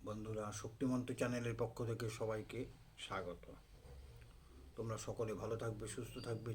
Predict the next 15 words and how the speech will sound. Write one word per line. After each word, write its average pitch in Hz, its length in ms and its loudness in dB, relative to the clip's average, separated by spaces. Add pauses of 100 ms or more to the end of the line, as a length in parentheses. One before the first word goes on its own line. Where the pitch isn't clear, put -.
চ্যানেলটি 107 460 0
গিয়ে 107 180 0 (960)
এগিয়ে 139 340 10 (240)
<clears throat> - 340 10
নিতে 127 260 8 (600)
তোমরাই 120 360 4
পূর্ণ 123 200 2 (140)
সহযোগিতার 110 600 2
একমাত্র 104 420 -2 (100)
আশ্রয়স্থল, 113 500 -2 (480)
তোমরাই 110 300 0
শক্তি, 143 440 0
তোমরাই 117 360 0 (100)
আশা, 131 180 -4 (140)
তোমরাই 101 260 -4